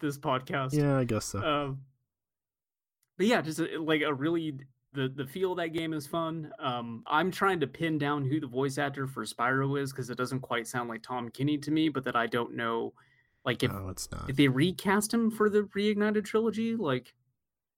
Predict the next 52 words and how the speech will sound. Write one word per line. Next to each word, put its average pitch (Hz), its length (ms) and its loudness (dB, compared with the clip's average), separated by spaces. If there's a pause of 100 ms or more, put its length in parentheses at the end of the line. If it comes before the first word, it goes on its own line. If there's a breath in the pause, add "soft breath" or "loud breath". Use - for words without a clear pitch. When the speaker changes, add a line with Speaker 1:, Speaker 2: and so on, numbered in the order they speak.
(320)
Speaker 1:
I 151 60 2
know 208 140 6
Tom 262 220 6
Speaker 2:
Yeah. 180 60 4
Speaker 1:
Kenny 226 200 4
didn't 175 220 2
voice 156 260 0
him 160 80 2
in 147 60 4
the 139 60 2
first 135 380 0
one 107 260 -14 (840)
back 135 260 2
in 127 60 -4
the 113 100 -4
day. 101 300 -4
Tom 135 220 2
Kenny 135 240 0
did 120 240 -6
two 120 220 -6
and 104 140 -10
three. - 280 -10 (1160)
And 127 100 -10
so 147 220 2
it 147 100 -4
doesn't 175 280 2
sound 196 280 0
like 147 180 -2
him 143 120 0
in 135 60 0
the 131 60 0
Reignited 131 520 0
trilogy, 127 340 -2
but 131 140 -4
I 120 60 0
don't 143 280 -4
think 170 480 -4
that 214 180 -2
they 220 100 0
would 208 180 -2
be 190 140 -2
reusing 165 540 -2
the 160 120 2
original 160 360 0
audio 165 320 2
for 175 160 -2
the 156 100 -4
game, 156 260 -2
so 147 120 -6
I'm 120 120 -2
not 135 200 2
sure. 139 540 0